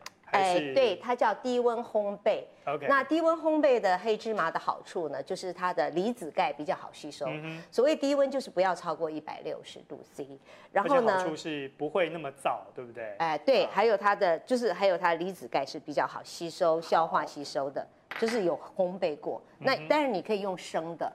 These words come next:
Speaker 1: 是。
Speaker 2: 但是生的就是它没有那么好吸收。
Speaker 1: 味道比较涩。
Speaker 2: 好，对，
Speaker 1: 嗯。
Speaker 2: 呃，你可以加一点点冰糖，也可以像我一样，我是不加的，因为它已经非常好喝了。但是我们现在知道外面的饮料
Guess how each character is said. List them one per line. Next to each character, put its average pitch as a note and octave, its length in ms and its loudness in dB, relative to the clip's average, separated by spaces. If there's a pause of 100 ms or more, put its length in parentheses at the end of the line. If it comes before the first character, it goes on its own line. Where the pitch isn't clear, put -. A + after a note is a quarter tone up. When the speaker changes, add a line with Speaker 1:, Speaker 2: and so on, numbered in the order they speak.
(100)
Speaker 1:
是。 - 160 -12
Speaker 2:
但 C4+ 120 2
是 B3+ 80 0
生 A#3+ 300 -2
的 F#3 160 0
就 F#3+ 160 -2
是 E3 300 -8
它 F#3 140 -2
没 F#3+ 120 -6
有 E3 60 -4
那 D#3+ 100 -6
么 D3+ 80 -6
好 - 180 -12
吸 - 200 -18
收。 - 180 -12 (300)
Speaker 1:
味 E3 120 0
道 D3 160 2
比 A#2+ 100 -12
较 C3 160 -10
涩。 - 240 -10
Speaker 2:
好， B2+ 40 -6
对， F#3 220 -2 (260)
Speaker 1:
嗯。 B2 80 -20 (160)
Speaker 2:
呃， G3+ 260 4
你 F#3 140 0
可 A#3 160 -4
以 C#4+ 160 2
加 B3+ 460 -2
一 C#4+ 140 2
点 G3 280 2
点 E3+ 280 -2
冰 F3 220 -4
糖， C#3 400 -12 (140)
也 G3 120 0
可 B3+ 140 -2
以 C#4+ 80 0
像 A#3+ 240 -2
我 C3+ 220 -4
一 C#3 80 -8
样， D3+ 240 -2
我 D#3 120 -6
是 - 140 -8
不 G3 180 -8
加 C#3 340 -4
的， B2+ 140 -8
因 G3 140 -2
为 G#3 80 0
它 F#3+ 200 -8
已 D3 40 -6
经 D#3+ 160 -10
非 E3 140 -4
常 C#3+ 180 -10
好 - 220 -8
喝 C#3 220 -8
了。 C#3 120 -12 (380)
但 D4 120 4
是 C#4+ 140 -2
我 A3 120 2
们 D#3 120 -4
现 A#3+ 180 -2
在 A3 120 -4
知 G#3 160 -6
道 F#3+ 160 4
外 A#3 180 2
面 A#3 220 -2
的 F3 80 2
饮 C#3+ 300 -8
料 E3 260 2